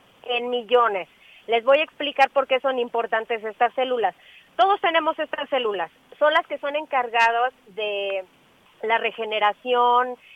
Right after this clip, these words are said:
de todos nuestros órganos, es decir, viajan por todo tu cuerpo destruyen las células dañadas, las células enfermas, que ya están en un proceso de oxidación, eh, ya muy avanzado, las destruyen y las sustituyen por células nuevas.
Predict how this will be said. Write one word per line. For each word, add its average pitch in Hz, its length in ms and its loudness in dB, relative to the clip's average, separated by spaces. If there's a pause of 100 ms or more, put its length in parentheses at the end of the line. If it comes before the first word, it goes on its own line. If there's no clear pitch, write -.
(200)
de 233 300 0
todos 247 280 2
nuestros 240 360 -6
órganos, 220 440 -4
es 233 100 -10
decir, 233 340 -4
viajan 254 460 2 (360)
por 226 200 2
todo 269 280 2
tu 226 160 -6
cuerpo 269 600 4 (300)
destruyen 262 760 -2
las 226 200 2
células 233 540 0
dañadas, 233 840 0 (120)
las 208 180 -2
células 208 380 -4
enfermas, 240 720 -2
que 190 120 -8
ya 208 120 -2
están 220 200 0
en 214 100 -6
un 220 80 -10
proceso 220 540 -4
de 196 140 0
oxidación, 196 760 0 (340)
eh, 196 140 -8
ya 196 200 6
muy 220 220 0
avanzado, 247 680 4 (240)
las 202 220 2
destruyen 240 580 -4 (100)
y 214 120 -4
las 196 200 -2
sustituyen 196 640 -6
por 190 200 -4
células 190 440 0
nuevas. 240 300 2